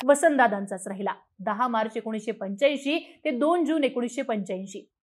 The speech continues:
वसंतदादांनी शेतकऱ्यांच्या हिताचे अनेक निर्णय घेतले, शेतकऱ्यांना सहा टक्के व्याजदरानं कर्ज दिलं, थकबाकी माफीचा विचारही करण्यात आला.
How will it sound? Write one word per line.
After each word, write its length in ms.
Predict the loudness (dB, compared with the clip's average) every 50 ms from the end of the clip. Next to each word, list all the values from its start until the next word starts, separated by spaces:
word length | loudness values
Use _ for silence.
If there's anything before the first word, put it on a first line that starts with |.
| _ -8
वसंतदादांनी 680 | -6 -4 -4 -2 -2 0 2 2 2 2 0 -2 -4 -4
शेतकऱ्यांच्या 600 | -4 -6 -6 -4 -4 -2 -2 -2 -2 -2 -4 -6
हिताचे 480 | -6 -4 -4 -4 -4 -4 -4 -4 -4
अनेक 380 | -4 -2 -2 -2 0 0 0 0
निर्णय 280 | -2 0 0 0 0
घेतले, 280 | 0 -2 -4 -4 -6 -8 -10 _ _ _ _ _ _
शेतकऱ्यांना 580 | 0 0 0 2 2 0 0 0 0 0 -2
सहा 280 | -4 -4 -2 0 0 0
टक्के 340 | 0 -2 -6 -4 -2 -2 0
व्याजदरानं 640 | 0 0 0 0 -2 -2 -4 -4 -2 -2 -2 -4
कर्ज 340 | -4 -2 -2 0 0 0 0
दिलं, 240 | 0 -2 -4 -6 -8 -12 _ _ _ _ _ 2
थकबाकी 440 | 4 4 6 6 4 4 4 2
माफीचा 420 | 0 0 0 0 0 0 2 2 2
विचारही 460 | 0 0 0 2 2 2 2 0 0
करण्यात 340 | -2 -2 -2 -2 -2 -4 -4
आला. 140 | -6 -6